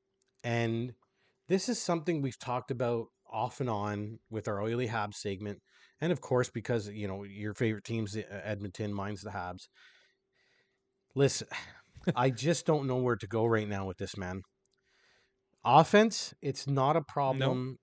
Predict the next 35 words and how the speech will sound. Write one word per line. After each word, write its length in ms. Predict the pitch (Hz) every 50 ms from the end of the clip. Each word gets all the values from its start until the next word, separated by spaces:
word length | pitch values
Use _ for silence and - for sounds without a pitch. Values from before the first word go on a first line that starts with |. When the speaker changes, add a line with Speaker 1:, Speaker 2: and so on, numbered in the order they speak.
| _ -
Speaker 1:
It, 360 | 98 101 - 120 117 113 101 -
it, 160 | 113 113 - _ _ _ _ -
th-, 200 | 110 101 104 - 113 110 92 87
you 100 | 123 120
know, 120 | 117 110
all 220 | 107 113 123 131
you 80 | 147 147
gotta 180 | 147 165 151 147
do 220 | 120 131 139 139
is 120 | 123 95
look 220 | 104 117 131 127 -
at 100 | 113 - -
two 240 | - - - 135 139
names 400 | 139 131 127 123 127 131 123 104
on 160 | 123 113 113
the 60 | 113 107
Speaker 2:
Yeah. 60 | 107
Speaker 1:
roster, 640 | 104 101 98 104 101 92 87 - 101 104 101 101 98 _ _ - - - _ - -
and 240 | 104 101 101 104
really 240 | 104 113 120 117 117
you 100 | 113 107
can 140 | 107 - 107
go 160 | 101 110 107
down 280 | 107 110 107 107 107 98
three 280 | - - - 113 107 104
and 100 | 104 92
four 340 | - - - 110 107 107 104
now, 260 | 98 101 98 92 98
especially 440 | 101 - - - 113 107 - - 117
with 100 | 101 95
some 160 | - - 110 107
of 60 | 101
the 80 | 101
years 240 | 98 98 104 110 98
that, 180 | 95 101 90